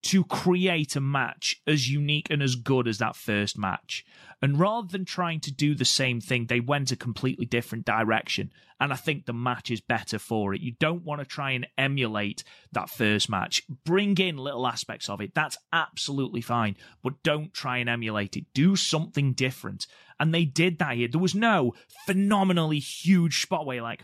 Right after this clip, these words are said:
"Holy shit." But the work they did was tr-, I mean, don't get me wrong, there was an air raid crash off the apron where, uh,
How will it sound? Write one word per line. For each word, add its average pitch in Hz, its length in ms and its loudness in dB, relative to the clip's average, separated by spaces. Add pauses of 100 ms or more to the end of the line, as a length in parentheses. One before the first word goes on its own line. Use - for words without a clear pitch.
"Holy 147 520 -2
shit." - 720 0 (760)
But 175 200 0
the 165 80 6
work 160 560 0
they 127 160 -10
did 117 360 -4
was - 120 -10
tr-, - 100 -6
I - 60 2
mean, 151 340 2
don't 175 160 2
get 143 60 -6
me 123 80 -4
wrong, 127 240 -2
there 117 80 -4
was 120 100 -2
an 135 80 -4
air 139 180 2
raid 113 240 -4
crash 104 440 -8
off 127 140 -8
the 120 120 0
apron 117 400 -2
where, 113 300 -2
uh, 110 160 -2